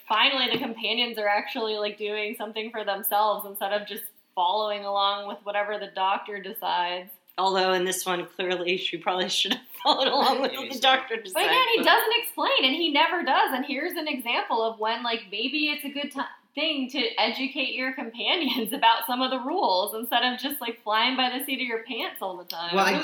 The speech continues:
Speaker 4: guess
Speaker 3: like Kelsey's point, though, about how, you know, it's,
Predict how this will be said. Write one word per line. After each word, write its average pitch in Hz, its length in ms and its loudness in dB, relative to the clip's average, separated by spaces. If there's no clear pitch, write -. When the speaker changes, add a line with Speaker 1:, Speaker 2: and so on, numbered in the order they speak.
Speaker 4:
guess 247 80 4
Speaker 3:
like - 240 0
Kelsey's 175 440 -6
point, 214 380 -6
though, 120 280 0
about 120 220 0
how, 117 380 0
you 120 100 -8
know, 117 260 -8
it's, - 360 -16